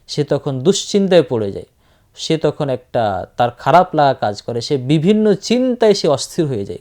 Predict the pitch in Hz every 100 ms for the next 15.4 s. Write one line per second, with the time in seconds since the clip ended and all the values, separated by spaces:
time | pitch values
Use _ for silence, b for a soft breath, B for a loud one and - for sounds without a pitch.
0 | - - 156 131 127 123 123 127 131 123
1 | 120 117 107 - 110 - - _ b b
2 | b b 113 127 135 135 135 117 104 143
3 | 127 - - - - _ b b b 110
4 | 123 135 - 131 131 117 110 98 - _
5 | b b - 90 101 165 - 123 123 120
6 | - 127 120 113 113 113 - - 147 139
7 | 143 123 113 107 - - - - _ _
8 | _ - 98 - 196 208 196 - 139 143
9 | 175 196 233 226 202 220 220 208 190 170
10 | 151 147 156 151 - 156 160 - 185 339
11 | - b b b 151 160 156 - 214 196
12 | 175 143 - - 202 160 113 92 - -
13 | _ _ b b b 165 185 214 185 202
14 | 202 185 151 165 160 131 135 165 131 -
15 | 135 - -